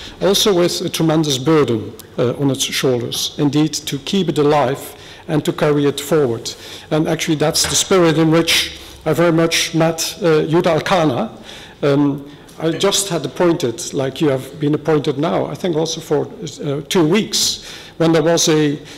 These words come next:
meeting in Maastricht of the European University Association, where Yehuda Elkanah spoke.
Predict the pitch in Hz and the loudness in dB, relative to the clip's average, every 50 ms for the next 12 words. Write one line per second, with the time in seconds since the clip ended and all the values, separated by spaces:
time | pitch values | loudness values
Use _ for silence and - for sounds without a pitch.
0 | - - - - 156 160 196 202 185 - 180 160 156 147 143 156 - 170 160 151 | -20 -18 -8 0 2 4 4 4 4 4 2 4 4 4 2 0 0 0 2 2
1 | 143 156 190 196 - - - 165 160 - - - - - 220 196 151 151 - - | 4 2 2 2 0 0 0 0 0 0 -2 -4 -8 -6 -2 0 0 0 0 0
2 | 156 147 143 156 175 170 170 175 - 180 175 160 156 151 139 165 180 190 - - | 0 0 2 4 4 2 2 2 2 2 2 4 4 2 2 2 0 0 0 0
3 | 175 151 131 - - 156 - - 135 127 131 - - 180 175 180 - - - - | -2 -2 -2 -2 -6 -6 -4 -2 -2 -2 -4 -6 -6 -6 -6 -8 -10 -14 -18 -20
4 | - - - - - 160 160 160 165 156 165 190 185 190 175 160 165 - 185 185 | -20 -20 -14 -4 0 2 4 4 4 4 4 4 4 4 2 2 0 2 0 2
5 | 175 175 156 - - - - 208 175 139 123 - - - - | 2 2 2 0 0 0 2 2 2 2 2 -2 -6 -12 -12